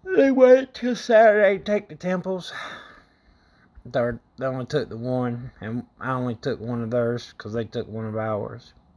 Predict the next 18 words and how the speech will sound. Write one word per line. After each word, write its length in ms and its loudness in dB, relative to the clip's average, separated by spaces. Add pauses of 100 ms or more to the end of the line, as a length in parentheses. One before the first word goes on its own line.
(2000)
Um, 560 -8 (1900)
all 100 -10
right, 100 -6
this 180 -8
is, 180 -8
uh, 280 -4
Xi, 540 -4
the 200 -6
other 220 -2
big 320 -8
s-, 100 -16 (240)
team, 380 -8 (840)
six 460 -6
one 260 -4
nine 540 -2 (300)
five 280 -4
five 260 -4
eight. 360 -4